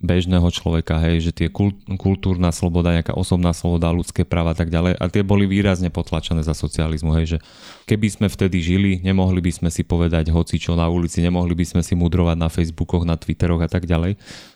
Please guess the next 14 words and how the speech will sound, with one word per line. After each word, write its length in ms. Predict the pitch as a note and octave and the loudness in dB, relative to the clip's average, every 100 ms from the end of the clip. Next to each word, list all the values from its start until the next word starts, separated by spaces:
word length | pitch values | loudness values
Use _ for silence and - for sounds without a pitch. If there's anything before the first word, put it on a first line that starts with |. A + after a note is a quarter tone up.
| - | -12
A 400 | - F2 E2 D#2+ | -4 0 0 0
skrátka 480 | D#2+ - F2 - F2 | -2 -2 -2 0 0
nejaká 480 | F2 E2+ F#2 E2+ E2 | 2 0 0 -2 -2
tá 80 | F2 | -4
sloboda 480 | - F#2+ F#2+ F#2 F2 | -2 0 2 2 2
vyjadrenia 640 | F2 F2 F2 E2+ E2+ E2 | 2 0 0 0 0 0
bola 320 | E2 E2+ E2 | 0 0 0
veľmi 320 | E2+ F#2 F2+ | 2 2 2
výrazne 400 | F2 F2 F2 E2+ | 2 2 0 0
obmedzená, 640 | E2+ F2+ F2 F#2 F2+ F2 E2 | 0 0 0 0 0 0 0
rovnako 400 | E2+ F2 E2+ E2+ | 2 2 0 -2
prístup 400 | - E2 - E2 | -2 -2 -2 -2
k 160 | E2 | -2
informáciám, 640 | E2 F2 F2+ F2 - F#2 | 0 0 0 -2 -2 -2